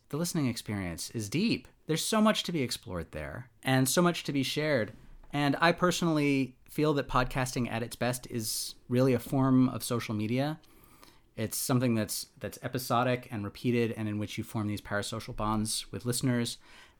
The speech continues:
And if you could develop a project along those lines where you are producing periodically and receiving feedback and incorporating that feedback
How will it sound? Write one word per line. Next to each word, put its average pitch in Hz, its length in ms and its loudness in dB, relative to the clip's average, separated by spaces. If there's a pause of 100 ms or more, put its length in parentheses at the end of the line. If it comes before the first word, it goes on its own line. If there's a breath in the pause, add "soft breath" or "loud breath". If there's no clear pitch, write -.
(100)
And 113 420 0 (120)
if 131 260 0
you 139 140 2
could 127 460 -2
develop 117 500 0
a 123 60 0
project 135 760 -2
along 123 460 2
those 131 280 2
lines 135 560 0
where 117 220 0
you 107 200 0
are 107 40 0
producing 117 580 0
periodically 123 880 0
and 104 220 -4
receiving 110 420 0
feedback 110 540 -4
and 95 80 -6
incorporating 113 560 -4
that 117 160 -6
feedback 143 580 -6